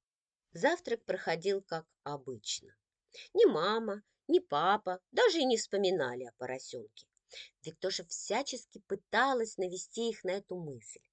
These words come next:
Сначала просто расспрашивала о вечеринке и интересовалась, не было ли на ней каких-нибудь интересных конкурсов с необычными призами. Затем как бы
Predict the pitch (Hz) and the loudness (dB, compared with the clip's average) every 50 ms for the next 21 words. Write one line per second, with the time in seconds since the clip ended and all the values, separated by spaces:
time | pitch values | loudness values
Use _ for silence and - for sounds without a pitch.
0 | - - - - - - 247 262 294 - 440 427 403 403 - - - 233 220 202 | -20 -18 -18 -18 -8 0 0 0 4 4 4 4 4 2 0 0 2 4 4 4
1 | 214 214 - - 208 190 196 202 - - - 185 185 185 190 - - 175 165 170 | 2 0 -2 -2 0 0 0 -2 -4 -4 0 2 2 2 2 -2 -6 -4 -2 0
2 | 165 156 151 147 143 139 - - 143 139 135 165 208 285 311 285 254 233 - 226 | 0 0 0 -2 -4 -8 -10 -8 -8 -6 -6 -4 -4 -4 -2 -4 -4 -4 -4 -6
3 | 226 - - - - - 359 359 320 277 254 233 226 220 - 196 190 190 180 196 | -6 -6 -12 -10 0 4 6 6 6 4 0 -2 -2 0 2 2 2 2 4 4
4 | 208 208 202 202 202 - 339 370 440 494 349 226 190 175 156 151 147 143 147 151 | 4 4 2 0 -2 2 8 8 8 8 8 2 0 0 0 0 0 0 0 0
5 | 143 147 147 143 143 139 - - 147 - - - 151 147 - - 151 139 151 147 | -2 0 0 0 0 -2 -2 -6 -8 -8 -8 -10 -10 -10 -10 -10 -12 -12 -10 -10
6 | - 143 139 131 - 147 139 143 143 135 - - 143 - - - - - _ _ | -8 -8 -8 -8 -6 -6 -4 -4 -4 -6 -10 -18 -20 -20 -20 -20 -20 -20 _ _
7 | - 370 339 254 233 269 269 - - 277 - - 262 254 - - 240 226 233 226 | 6 6 8 8 6 4 0 -4 -8 -8 -4 -4 -6 -6 -2 0 0 2 2 2
8 | 220 240 220 - - - 226 226 220 214 214 208 226 208 208 214 214 208 202 202 | 0 -2 -2 -2 -2 -2 -2 -2 -2 -4 -2 -2 -2 0 2 2 2 2 2 0
9 | 196 202 - - - - - - 220 403 427 - 508 523 453 - 190 - 180 170 | -2 -4 -8 -16 -16 -16 -10 0 2 2 4 4 4 2 4 2 0 0 0 0
10 | 180 190 | -4 -4